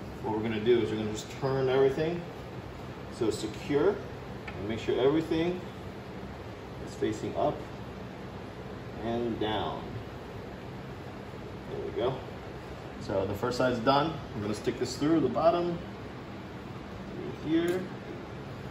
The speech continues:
and then we're gonna take the locking nut and just screw it on. Hand tight. There we go. Just like that.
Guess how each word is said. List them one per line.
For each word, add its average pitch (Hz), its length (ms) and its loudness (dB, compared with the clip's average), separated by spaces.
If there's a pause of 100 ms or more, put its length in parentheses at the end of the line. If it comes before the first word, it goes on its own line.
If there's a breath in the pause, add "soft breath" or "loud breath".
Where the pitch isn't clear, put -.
(340)
and 95 100 -2
then 101 140 0
we're 101 80 0
gonna 104 120 -2
take 117 220 0
the 110 80 4
locking 123 680 6 (840)
nut 123 440 4
and 104 100 -4
just 101 240 -6
screw 127 180 4
it 120 80 4
on. 123 280 2 (1700)
Hand 107 220 0 (140)
tight. 180 240 6 (1900)
There - 120 -2 (1200)
we - 100 -8
go. 170 220 6 (1200)
Just - 160 -2
like 120 120 0
that. 160 260 8